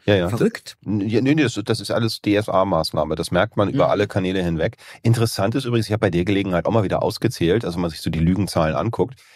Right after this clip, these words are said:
Speaker 1: ähm, sie, sie manipulieren anders. Wenn man den Meta-Konzern mit Google vergleicht, also Google zum Beispiel behauptet ja seit, seit Jahren jetzt, Milena, dass diese Sendung hier immer so um die fünfzigtausend Hörer hat, ne?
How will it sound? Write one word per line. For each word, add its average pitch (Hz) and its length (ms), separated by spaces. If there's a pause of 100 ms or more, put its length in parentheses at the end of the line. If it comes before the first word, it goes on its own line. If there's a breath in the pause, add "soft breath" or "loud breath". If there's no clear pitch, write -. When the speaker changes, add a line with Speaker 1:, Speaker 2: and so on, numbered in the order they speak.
(120)
Speaker 1:
ähm, 95 220 (100)
sie, 113 100
sie 107 240
manipulieren 110 580
anders. 113 420
Wenn 92 60
man 95 100
den 95 180
Meta-Konzern 131 720
mit 98 160
Google 147 240
vergleicht, 82 580
also 85 200
Google 113 260
zum 101 140
Beispiel 92 260
behauptet 92 460
ja 90 100
seit, 87 240
seit 85 200
Jahren 101 380
jetzt, 71 220
Milena, 80 320
dass 85 200
diese 95 200
Sendung 95 320
hier 92 140
immer 92 180
so 98 80
um 113 100
die 110 100
fünfzigtausend 85 800
Hörer 78 280
hat, - 120
ne? 107 140